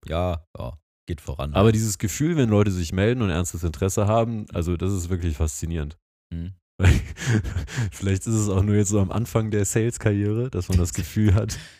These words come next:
Speaker 1: <laughs>
Speaker 2: jo, ja, das ist fast wie so ein Sechser im Lotto.
Speaker 1: Ja.
Speaker 2: Dass man denkt, das gibt's doch nicht.
Speaker 1: Ja.
Speaker 2: Da ist eine Person, die hat keine Ahnung, wer ich bin.
Speaker 1: Ja.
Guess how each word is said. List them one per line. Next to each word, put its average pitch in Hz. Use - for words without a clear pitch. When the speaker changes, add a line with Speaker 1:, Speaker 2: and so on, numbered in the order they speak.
Speaker 1:
<laughs> 117
Speaker 2:
jo, 151
ja, 95
das 104
ist 110
fast -
wie 123
so 113
ein 107
Sechser 110
im 104
Lotto. 98
Speaker 1:
Ja. 92
Speaker 2:
Dass -
man 98
denkt, 98
das 101
gibt's -
doch 120
nicht. 120
Speaker 1:
Ja. 95
Speaker 2:
Da 135
ist 139
eine 147
Person, 147
die 131
hat 127
keine 175
Ahnung, 170
wer 160
ich 143
bin. 165
Speaker 1:
Ja. 127